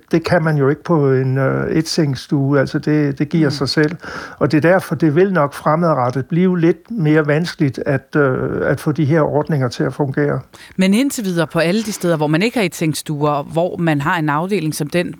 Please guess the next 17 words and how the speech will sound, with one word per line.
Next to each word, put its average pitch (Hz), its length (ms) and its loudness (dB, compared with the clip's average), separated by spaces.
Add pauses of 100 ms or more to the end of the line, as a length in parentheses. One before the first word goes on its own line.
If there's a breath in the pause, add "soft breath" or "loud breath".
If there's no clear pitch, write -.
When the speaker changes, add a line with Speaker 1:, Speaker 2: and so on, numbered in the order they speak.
Speaker 2:
ved, 151 240 -6 (180)
på 156 100 0
Nordsjællands, 180 600 0
øh, 156 80 -2
Hospital 175 540 -2
her, 170 200 2 (560 loud breath)
vil 165 140 0
det 143 80 -2
så 208 160 0
give 262 180 2
mening 175 380 2
at 175 80 -4
brede 156 200 0
den 165 180 -2
her 175 180 0
ordning 165 380 0
mere 180 320 2